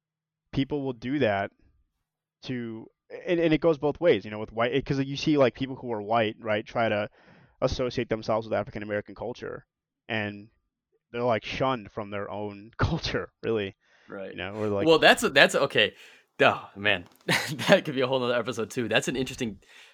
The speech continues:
Speaker 2: topic of, like, um, I don't know, like, tokenizing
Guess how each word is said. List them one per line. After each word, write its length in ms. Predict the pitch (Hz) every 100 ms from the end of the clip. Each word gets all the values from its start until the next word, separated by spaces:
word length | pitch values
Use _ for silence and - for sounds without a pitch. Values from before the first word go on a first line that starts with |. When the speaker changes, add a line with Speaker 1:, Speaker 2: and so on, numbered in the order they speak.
| _ -
Speaker 2:
topic 400 | - 131 123 123
of, 140 | 104
like, 340 | 107 101 90 _ _ _ _ _ _
um, 540 | 107 101 95 90 82 - _ _ _ _ _ _ _ _ _ _ _ _ _ _ _ _ _ _ _ _ - - - - - _ _ _
I 140 | 117
don't 140 | 113 107
know, 240 | 101 110
like, 220 | 104 101 _ -
tokenizing 1000 | - 101 110 98 101 101 104 101 101